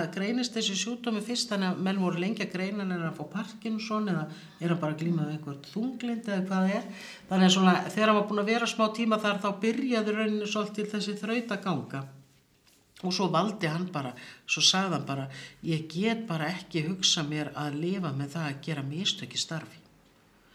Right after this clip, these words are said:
Hann var svo sómageð. Þannig að hann fór sjálfur til biskups og baðst lausnar.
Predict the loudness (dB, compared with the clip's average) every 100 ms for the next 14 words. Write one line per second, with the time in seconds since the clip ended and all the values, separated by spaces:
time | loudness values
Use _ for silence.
0 | -18 -6 -2 2 2 0 0 2 2 -2
1 | -8 -14 -14 -18 -18 -16 -4 0 0 2
2 | 2 2 0 2 4 4 2 4 2 0
3 | -2 -2 0 0 -2 -2 -2 -2 0 0
4 | 2 0 -2 -4 2 2 2 -2 -4